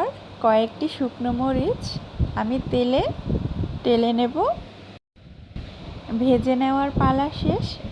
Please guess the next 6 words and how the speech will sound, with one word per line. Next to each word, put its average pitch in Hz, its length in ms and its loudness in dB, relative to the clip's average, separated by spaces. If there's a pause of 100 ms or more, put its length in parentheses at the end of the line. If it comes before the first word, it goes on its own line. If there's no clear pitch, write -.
(140)
এখন 285 420 -2 (1160)
এগুলোর 262 500 2
ভিতর 311 440 0 (160)
আমি 247 240 2 (100)
কিছু 285 320 -2
উপকরণ 320 560 -2